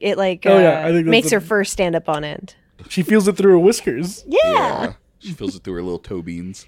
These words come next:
Speaker 2: Mm-hmm.
Speaker 1: Oh, toe beans.
Speaker 2: Uh, good. Uh, any other thing there?
Speaker 3: No,
Speaker 2: Uh,
Speaker 3: I
Speaker 2: 'cause
Speaker 3: think
Speaker 2: I do have an ending scene that I'd love to paint.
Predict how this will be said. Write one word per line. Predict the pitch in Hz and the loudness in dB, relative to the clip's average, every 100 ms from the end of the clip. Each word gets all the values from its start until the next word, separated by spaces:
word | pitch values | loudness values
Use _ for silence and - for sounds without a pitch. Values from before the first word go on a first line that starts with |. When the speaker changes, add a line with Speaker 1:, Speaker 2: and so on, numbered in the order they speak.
| - | -8
Speaker 2:
Mm-hmm. | 175 170 160 | -4 -4 -4
Speaker 1:
Oh, | 170 233 - | -6 -6 -10
toe | - - _ | -16 -18 _
beans. | 107 - - - _ _ _ _ - | -20 -20 -20 -20 _ _ _ _ -18
Speaker 2:
Uh, | - - 139 - | -14 -10 -12 -10
good. | 185 254 170 - | -8 -6 -8 -8
Uh, | 147 151 | -6 -4
any | 151 165 | -4 -2
other | 175 175 | -2 -2
thing | - 175 175 180 170 _ _ - | -4 -6 -6 -8 -12 _ _ -8
there? | 156 170 185 240 262 _ _ _ _ _ _ _ _ _ _ _ _ _ | -4 -2 -2 -4 -10 _ _ _ _ _ _ _ _ _ _ _ _ _
Speaker 3:
No, | 82 98 | -12 -6
Speaker 2:
Uh, | 113 | -4
Speaker 3:
I | 151 | -4
Speaker 2:
'cause | - 165 | -2 -2
Speaker 3:
think | 143 | -2
Speaker 2:
I | |
do | 160 202 | 0 2
have | 202 180 | 2 0
an | |
ending | 165 202 202 | -4 -4 -6
scene | - 143 | -8 -8
that | 147 143 | -6 -6
I'd | 143 | -4
love | 151 151 | -6 -6
to | 143 | -8
paint. | 156 151 | -10 -10